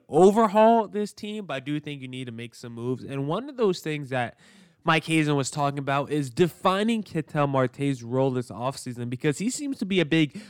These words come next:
linchpin in the offseason plans for the Diamondbacks because Mike Hazen is still not sure what <laughs> position Ketel Marte should play. They have him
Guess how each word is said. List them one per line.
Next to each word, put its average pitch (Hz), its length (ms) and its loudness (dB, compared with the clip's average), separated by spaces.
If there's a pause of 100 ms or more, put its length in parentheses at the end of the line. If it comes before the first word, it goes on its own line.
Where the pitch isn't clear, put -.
(120)
linchpin 151 920 2
in 131 100 -4
the 127 80 -6
offseason 123 580 -4
plans 120 360 -6
for 170 240 2
the 247 80 -4
Diamondbacks 147 580 -2
because 120 420 -4 (720)
Mike 214 300 0
Hazen 277 400 2
is 175 120 2
still 240 280 4
not 214 260 2
sure 202 280 6
what 160 260 4
<laughs> - 0 -
position 151 800 4 (300)
Ketel 196 420 4
Marte 165 400 2
should - 200 -4
play. 175 320 0 (260)
They 143 120 -4
have 156 320 2
him 151 200 -4